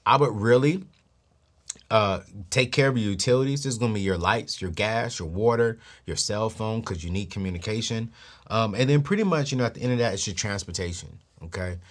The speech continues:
Um, make sure that your car is in good standings right now. Make sure you have a, you have a good oil change. Make sure you're keeping your gas, um, um, at least half a tank to full tank. Um, if you have to, if you're driving to work right now, yo, get creative.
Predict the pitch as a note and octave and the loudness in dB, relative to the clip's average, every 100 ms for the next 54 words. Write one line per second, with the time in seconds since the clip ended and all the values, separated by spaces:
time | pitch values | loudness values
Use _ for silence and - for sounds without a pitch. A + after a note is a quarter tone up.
0 | - _ - F#2 F#2 F2+ C2 - - G2 | -20 _ -8 -6 -4 -6 -8 -12 -8 0
1 | B2 A2+ D3 B2 A#2+ - - A2+ B2 C3 | 2 2 0 0 -2 -6 0 2 2 0
2 | C#3+ G#2+ G#2 G2+ F#2 F2+ A#2 A2 G#2+ G2+ | -4 -4 -2 -2 -4 -4 -4 -4 -4 -2
3 | A2 F#2+ A2 F#2 - - G2+ - G#2+ G2+ | -2 -2 -4 -6 -10 -8 -6 -4 -6 -6
4 | G2 G2 F#2 _ F#2+ F#2+ G2 G2 A2 A#2+ | -4 -6 -8 _ -10 -6 -6 -2 2 4
5 | B2 G2+ F#2 E2 C#2 - - - - F#2+ | 4 2 -6 -8 -10 -16 -20 -16 -6 -4
6 | - G#2+ A2 B2+ - A#2 A2 F#2 G2+ G2+ | -2 -4 -2 -4 -2 0 0 -2 -2 2
7 | A2+ A#2 C#3 - - - - F#2 F#2 F2 | 2 0 -2 -2 -4 -20 -12 -8 -6 -6
8 | F2+ F#2+ - - - - - - - G#2 | -6 -10 -12 -10 -10 -12 -16 -16 -4 -4
9 | F#2+ G#2 C3 - - - A2 A2+ G2 - | -2 0 4 2 0 -2 -2 0 -4 -2
10 | A#2 F#2+ A2 - D3 C3+ - E2+ B1 - | -2 -4 -10 -2 2 2 0 -8 -12 -20
11 | - - - G2+ F2+ F#2 F#2 G#2 E2+ B2 | -20 -20 -10 -6 -6 -6 -4 -4 2 2
12 | C#3 - F#2+ G#2 F2 G2+ A#2 C#3 A#2+ G2 | 0 -6 -4 -4 0 4 4 4 2 0
13 | F#2+ F#2+ F2 E2+ E2 D#2+ G2+ F#2 C3 C#3+ | 0 -2 -4 -4 -6 -4 -4 -2 -2 -2
14 | - D#3+ E3 A#3+ - | -2 2 2 0 -10